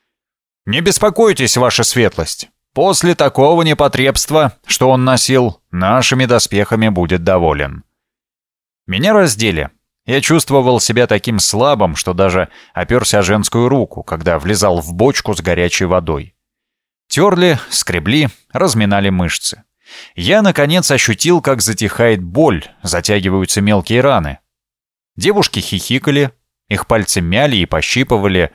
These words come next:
всё откровеннее. Кровь с шумом ходила по телу, заживляя без всяких молитв и слов божьих, пробуждая, напоминая...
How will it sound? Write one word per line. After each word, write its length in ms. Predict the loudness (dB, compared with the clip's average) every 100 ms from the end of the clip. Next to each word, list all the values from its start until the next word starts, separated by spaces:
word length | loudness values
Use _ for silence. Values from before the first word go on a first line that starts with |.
| _
всё 320 | -6 -2 2 0
откровеннее. 960 | 0 0 2 0 -2 -2 -4 -4 -8 _ _ _ _ _ _ _ _ _ _
Кровь 300 | -2 0 0
с 80 | -2
шумом 400 | 0 0 2 0
ходила 400 | -2 -2 0 0
по 180 | 0 -2
телу, 560 | -2 -2 -2 -2 -8 _ -8
заживляя 560 | -4 -2 0 2 2
без 180 | 0 -2
всяких 440 | 0 -2 -2 -4 -2
молитв 400 | 0 0 -2 -2
и 80 |
слов 340 | -2 0 -2 -2
божьих, 580 | -2 -2 -2 -8 -12 _ _ -20 -6
пробуждая, 1000 | 0 0 2 0 0 0 0 2 0 -2 0
напоминая... 720 | 0 0 0 0 0 0